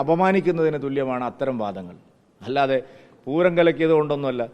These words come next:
സുരേഷ് ഗോപി ജയിച്ചത്. അത് ഭാരതീയ ജനതാ പാർട്ടിയും അദ്ദേഹവും നടത്തിയിട്ടുള്ള ക്രിയാത്മകമായ ഇടപെടൽ. ആ വിഷയമാണോ പ്രധാനം? മുഖ്യമന്ത്രിയുടെ ഓഫീസിലിരുന്ന് സ്വർണം കടത്തുന്നു എ ഡി ജി പി.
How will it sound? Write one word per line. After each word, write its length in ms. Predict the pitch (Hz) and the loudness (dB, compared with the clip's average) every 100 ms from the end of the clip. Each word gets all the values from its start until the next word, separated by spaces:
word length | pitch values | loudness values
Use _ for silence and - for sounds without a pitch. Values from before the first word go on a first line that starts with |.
| - _ _ | -14 _ _
സുരേഷ് 320 | 131 151 151 | -2 -2 0
ഗോപി 180 | 139 131 120 | -4 -2 -4
ജയിച്ചത്. 360 | 113 - 104 190 - - | -4 -6 -10 -10 -12 -10
അത് 100 | 123 127 | -8 -2
ഭാരതീയ 360 | 123 147 165 180 | 0 0 2 2
ജനതാ 240 | 160 147 151 147 | 0 0 -2 0
പാർട്ടിയും 440 | 139 131 151 156 202 - | -2 -2 -6 -8 -10 -12
അദ്ദേഹവും 340 | 127 131 143 147 | -4 -2 -2 -2
നടത്തിയിട്ടുള്ള 520 | 131 123 135 120 120 127 180 | -4 -6 -8 -8 -6 -8 -6
ക്രിയാത്മകമായ 680 | 139 143 143 143 139 135 127 | -2 -2 -2 -6 -4 -4 -4
ഇടപെടൽ. 320 | 123 117 101 - - - 113 | -4 -4 -6 -12 -20 -14 -4
ആ 20 | 151 175 | -2 0
വിഷയമാണോ 480 | 175 196 175 156 139 107 | 0 0 0 0 -2 -4
പ്രധാനം? 340 | 120 123 120 - _ _ _ _ _ _ _ - | -2 -2 -4 -12 _ _ _ _ _ _ _ -10
മുഖ്യമന്ത്രിയുടെ 600 | 190 196 262 220 190 185 160 | -8 -2 0 0 2 2 2
ഓഫീസിലിരുന്ന് 560 | 170 180 160 160 156 156 156 | 0 -2 -2 -2 -2 -6 -4
സ്വർണം 320 | 151 156 175 | -2 -2 -2
കടത്തുന്നു 400 | 160 160 208 180 - - - - 139 | 0 0 -2 -6 -8 -14 -16 -4 -2
എ 20 | 151 | 0
ഡി 60 | 139 | -2
ജി 60 | 127 | -6
പി. 100 | - | -10